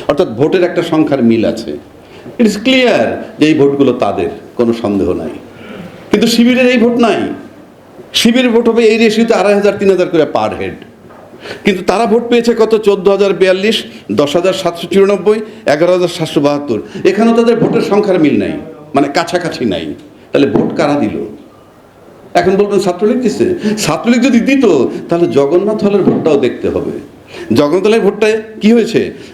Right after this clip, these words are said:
শিবিরের ভিপি পাইছে দশ, জিএস পাঁচ, এজিএস সাত। আর ইয়ে পেয়েছে কত? ছাত্রদল বারোশো ছিয়াত্তর, এজিএস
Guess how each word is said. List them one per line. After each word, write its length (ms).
শিবিরের 640
ভিপি 340
পাইছে 320
দশ, 380
জিএস 360
পাঁচ, 240
এজিএস 480
সাত। 420
আর 280
ইয়ে 160
পেয়েছে 360
কত? 300
ছাত্রদল 800
বারোশো 720
ছিয়াত্তর, 460
এজিএস 640